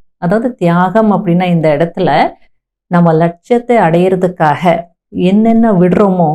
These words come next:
அதெல்லாம் தியாகம்தான். அப்போ உயர்ந்த லட்சியத்தை அடையிறதுக்கு நாம எதை தியாகம் பண்ணணும்? பலகீனங்களை தியாகம் பண்ணணும். அப்போ அந்த சோம்பேறித்தனத்தை தியாகம் பண்ணால்,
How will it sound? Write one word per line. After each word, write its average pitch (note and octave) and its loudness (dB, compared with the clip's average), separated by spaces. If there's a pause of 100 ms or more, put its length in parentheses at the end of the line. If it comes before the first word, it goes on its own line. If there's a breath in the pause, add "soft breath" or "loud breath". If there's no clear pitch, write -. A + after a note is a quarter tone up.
(140)
அதெல்லாம் F#3 0 (180)
தியாகம்தான். D3+ -2 (320)
அப்போ G3 -4
உயர்ந்த B3 2
லட்சியத்தை G#3+ -4
அடையிறதுக்கு F3+ 0 (180)
நாம F#3+ -2
எதை G3+ -2
தியாகம் A3 -2
பண்ணணும்? D#3+ -2 (220)
பலகீனங்களை A#3 0
தியாகம் F3+ -2
பண்ணணும். E3 -4 (560)
அப்போ G3+ -2
அந்த F3+ 2
சோம்பேறித்தனத்தை G#3 -2
தியாகம் E3+ -2
பண்ணால், D#3+ -2